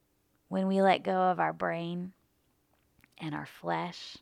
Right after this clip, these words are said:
and we allow the Holy Spirit to move through us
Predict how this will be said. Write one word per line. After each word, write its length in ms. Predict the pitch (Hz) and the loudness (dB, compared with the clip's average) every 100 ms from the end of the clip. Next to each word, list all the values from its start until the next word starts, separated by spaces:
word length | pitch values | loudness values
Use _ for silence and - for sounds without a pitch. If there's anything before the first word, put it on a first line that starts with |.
| _ _ _ _ _ _ _ _ - _ _ - | _ _ _ _ _ _ _ _ -20 _ _ -10
and 200 | 156 147 | -8 -8
we 160 | 147 | -8
allow 680 | 139 135 139 147 151 160 165 165 | -10 -12 -8 -6 -4 -2 -4 -6
the 100 | 160 | -10
Holy 300 | - 160 156 | -8 -10 -10
Spirit 640 | - - - - 160 - - | -14 -16 -14 -10 -10 -12 -16
to 180 | - | -16
move 300 | 151 143 - - | -14 -14 -16 -16
through 280 | - 165 156 | -8 -6 -4
us 340 | 151 160 - | -6 -8 -14